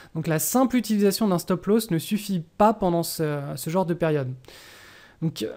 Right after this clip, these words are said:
euh, je vous parlais d'un outil ultra rentable, euh, à mettre entre les mains de tous. Il s'agit de la maîtrise de la coupe, hein, si vous l'avez pas lu sur le graphique. Si on met deux traders de tendance utilisant une même stratégie de trading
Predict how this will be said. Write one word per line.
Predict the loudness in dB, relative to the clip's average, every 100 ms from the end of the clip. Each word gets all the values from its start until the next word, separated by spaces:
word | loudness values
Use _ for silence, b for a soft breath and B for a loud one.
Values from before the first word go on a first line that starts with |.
| -2
euh, | 4 4
je | 4
vous | 4
parlais | 8 10 8
d'un | 6 6
outil | 4 2 -8 _ -6 0 2
ultra | 2 2 2
rentable, | 2 2 4 4 4
euh, | 2 2
à | 0 -2 -2 -4 -6 -8 -8 -4
mettre | -2 -2 -2
entre | -4 -4 -2
les | 0
mains | 2
de | 2 0
tous. | -2 -2 -2 -2 -8 B B B -2
Il | 0
s'agit | 2 2 4 2
de | 6 6
la | 6
maîtrise | 4 2 2 2
de | 4
la | 2
coupe, | 2 -2 0
hein, | 0 -2
si | -4
vous | 2
l'avez | 4 4
pas | 4
lu | 2
sur | 2 2
le | 2
graphique. | 2 0 0 0 0 -4 -6 B B B -8
Si | 2
on | 6
met | 8 8
deux | 6
traders | 4 6 6
de | 6
tendance | 4 4 2 0
utilisant | -6 -2 0 2 4
une | 4
même | 4 2
stratégie | 0 0 0 -2
de |
trading | -2 -2 -2